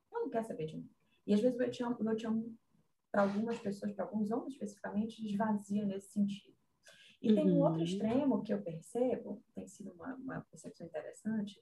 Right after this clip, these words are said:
Speaker 1: de homens que não conseguem dizer "eu te amo", ainda que eles se comportem de forma que comunique isso.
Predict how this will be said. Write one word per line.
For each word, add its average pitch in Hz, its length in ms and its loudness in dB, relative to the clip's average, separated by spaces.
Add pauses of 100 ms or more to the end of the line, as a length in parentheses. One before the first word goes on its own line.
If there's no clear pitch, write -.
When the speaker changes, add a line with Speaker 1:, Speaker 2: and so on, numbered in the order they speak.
(580)
Speaker 1:
de 190 200 0
homens 262 300 2
que 285 120 0
não 269 240 6
conseguem 311 500 -4
dizer 269 220 4
"eu 277 120 4
te - 140 -4
amo", 196 360 0 (1080)
ainda 285 460 4 (100)
que 254 460 4
eles 226 300 -2
se 254 100 -4
comportem 247 680 2
de 254 120 2
forma 254 680 4 (560)
que 262 320 6
comunique 262 840 4
isso. - 300 -12